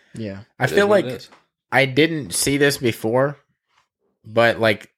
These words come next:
Speaker 2: the more time goes on in jujitsu, like, the more I appreciate those bad days. Because one, it shows you your holes. Also, it shows you, like, your mental holes 'cause you're, like, letting something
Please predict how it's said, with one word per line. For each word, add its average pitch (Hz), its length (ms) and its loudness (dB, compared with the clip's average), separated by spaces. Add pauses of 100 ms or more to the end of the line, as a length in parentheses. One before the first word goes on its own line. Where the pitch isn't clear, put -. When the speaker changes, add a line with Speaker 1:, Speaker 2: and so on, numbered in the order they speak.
Speaker 2:
the 113 200 -2
more 120 240 0
time 113 260 -4
goes 117 180 0
on 117 140 -2
in 113 140 -4
jujitsu, 110 500 -4
like, 104 260 0
the 110 80 -6
more 120 220 0
I 120 60 6
appreciate 117 640 0
those 113 180 0
bad 110 240 -2
days. 127 380 0 (420)
Because 123 280 2
one, 110 260 2
it 113 100 2
shows 139 240 4
you 147 80 4
your 147 180 4
holes. 120 320 0
Also, 135 360 0
it 113 40 0
shows 123 260 0
you, 113 200 0
like, 107 180 0
your 101 80 -6
mental 117 400 0
holes 107 320 -4
'cause 107 220 -6
you're, 107 100 -4
like, 101 240 -4
letting 117 320 0
something 117 500 -6